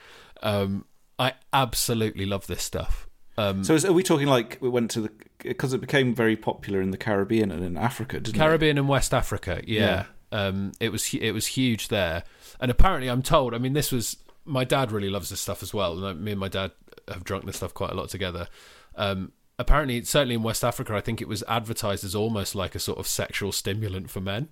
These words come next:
Speaker 1: <laughs> Like, it was suggested on the posters that it would give you sort of a bit of, uh, a, a bit of pep in your step. Um, and it's, yeah, it was very popular there. And I was actually on holiday with, with my dad,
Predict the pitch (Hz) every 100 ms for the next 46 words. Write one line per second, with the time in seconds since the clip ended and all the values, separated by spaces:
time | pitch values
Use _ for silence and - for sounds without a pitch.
0 | - - - 135 131 - - 127 131 120
1 | 135 131 - 120 135 120 - 113 110 110
2 | - 117 - - 95 101 87 101 92 98
3 | 92 92 - 95 90 95 98 92 87 98
4 | 92 92 92 - - 104 110 110 117 104
5 | 127 110 101 90 - 87 80 - - -
6 | - - 107 101 98 78 - - - -
7 | _ 117 107 104 104 - 131 117 156 135
8 | 113 120 143 139 131 98 107 104 110 101
9 | - 107 113 113 - 101 113 113 98 92
10 | 92 95 - 113 101 85 95 90 95 82